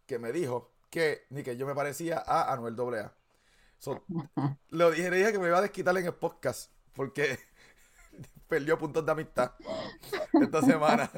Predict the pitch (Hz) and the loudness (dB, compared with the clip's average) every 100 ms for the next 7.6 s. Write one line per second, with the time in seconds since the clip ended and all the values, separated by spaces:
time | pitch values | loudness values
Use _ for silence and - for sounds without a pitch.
0 | 160 - - - 135 127 123 107 98 _ | -14 -18 -20 -8 -2 0 0 -2 -14 _
1 | - - - - - - 123 139 170 170 | -20 -20 -20 -20 -20 -18 -6 0 0 0
2 | 170 156 175 147 339 311 294 247 - - | -4 0 0 0 2 2 2 0 -8 -4
3 | 135 131 120 110 127 127 131 147 147 147 | 0 2 2 2 0 2 2 2 2 2
4 | 143 120 143 156 139 135 127 135 131 135 | 0 -2 -2 -2 0 0 -2 -4 -6 -6
5 | 131 127 131 127 - 127 117 117 - - | -4 0 2 2 0 0 0 -2 -6 -8
6 | 139 120 110 151 - - - - - 117 | -6 -8 -8 -10 -16 -20 -20 -20 -12 -8
7 | 110 104 101 107 110 | -4 -4 0 2 2